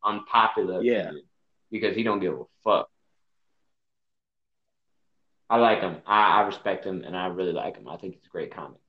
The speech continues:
Speaker 1: and he, and he has the most, and I think he has the smoothest transitions in the game.
Speaker 2: I have not seen his comedy skits, so, like, his transitions and his comedy skits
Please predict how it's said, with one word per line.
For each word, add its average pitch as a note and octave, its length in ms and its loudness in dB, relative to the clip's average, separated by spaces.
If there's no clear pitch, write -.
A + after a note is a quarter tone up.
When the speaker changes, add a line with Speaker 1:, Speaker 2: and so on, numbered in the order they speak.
Speaker 1:
and G#2+ 140 -4
he, F#2+ 220 -4
and G#2+ 80 -2
he G#2+ 80 -2
has A2+ 180 2
the G#2+ 80 -2
most, G2+ 320 -2
and A2 160 -2
I G#2+ 140 0
think A#2 180 -4
he A#2 60 -2
has F#2 160 0
the F#2+ 80 -16
smoothest A2 480 -8
transitions G2 680 -4
in F#2+ 80 -16
the F#2 80 -10
game. F2+ 240 -10
Speaker 2:
I - 100 -6
have G#3 140 2
not B2+ 280 -2
seen D3 200 2
his A#2+ 140 0
comedy B2+ 380 0
skits, - 500 -2
so, D3 240 6
like, B2+ 260 4
his A#2+ 220 0
transitions C3 720 2
and A#2 140 -2
his G#2 100 -6
comedy B2+ 320 0
skits - 420 2